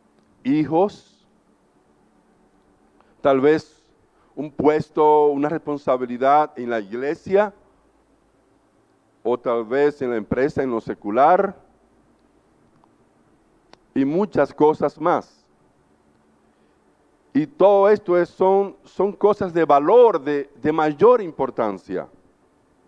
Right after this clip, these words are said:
Por lo que debemos esforzarnos para poder retenerlo. Sabemos de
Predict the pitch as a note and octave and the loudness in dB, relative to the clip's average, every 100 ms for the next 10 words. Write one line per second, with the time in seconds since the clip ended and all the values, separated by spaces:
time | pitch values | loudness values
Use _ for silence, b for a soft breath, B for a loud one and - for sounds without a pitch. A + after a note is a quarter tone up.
0 | _ _ _ _ _ _ _ _ _ _ | _ _ _ _ _ _ _ _ _ _
1 | _ _ _ _ _ _ _ _ _ _ | _ _ _ _ _ _ _ _ _ _
2 | _ _ _ _ _ _ _ _ _ _ | _ _ _ _ _ _ _ _ _ _
3 | _ _ _ _ _ D3+ D#3+ E3 E3 D#3 | _ _ _ _ _ 0 2 0 -2 -2
4 | D#3 G3 G3+ - - E3+ - - D3+ C3+ | -2 -2 -6 -10 -8 -8 -8 -4 -4 -4
5 | _ - F#3 A#3 G#3+ C#3+ C3+ - _ _ | _ 0 2 4 2 -6 -8 -10 _ _
6 | _ _ _ _ _ _ - D#3+ F3 D#3+ | _ _ _ _ _ _ -4 2 2 2
7 | D#3+ - B2 B2 D#3+ G3 G3 - - C#3 | 0 -2 -4 0 0 0 -4 -10 -8 -2
8 | D3+ D3+ C#3+ E3 A#3+ G#3+ B2 - C#3 D#3 | -2 0 -2 0 -2 -2 -4 -2 0 2
9 | A3 F#3 F3 | 0 0 2